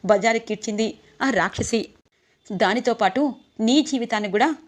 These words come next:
బజార్ని పడేసింది. దాన్ని మాత్రం నేను అస్సలు వదలను అని అంటుంది కనకం. చూడమ్మా, ఒక మనిషి ముసుగు వేసుకొని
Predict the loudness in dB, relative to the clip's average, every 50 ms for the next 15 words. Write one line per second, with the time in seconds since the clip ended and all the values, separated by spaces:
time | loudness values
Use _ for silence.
0 | _ _ 0 2 2 2 4 0 -2 -2 -2 -4 -2 -2 -2 -2 -2 -4 -2 -2
1 | -2 -2 -4 -8 _ _ _ _ _ _ -4 0 0 0 2 0 -2 -2 -2 -2
2 | -2 -2 -4 -2 -2 -2 0 0 0 0 -2 -4 -10 _ _ _ -4 -4 -2 0
3 | 2 2 2 4 4 2 2 2 0 -2 -4 -4 -4 -4 -4 -4 -4 -4 -4 -4
4 | -6 -6 -4 -4 -4 -4 -4 -4 -4 -6 -6 -8 -14 _ _ _ _ _ _ 0
5 | 2 4 4 4 4 4 2 2 2 -2 -8 _ _ _ _ _ _ _ _ _
6 | _ _ 0 0 0 0 -2 -2 -2 -2 -2 -2 -2 -2 -2 -2 -2 -4 -10 _
7 | _ _ -4 -4 -2 -2 -2 0 0 2 2 0 0 -2 -4 -2 -2 -4 -4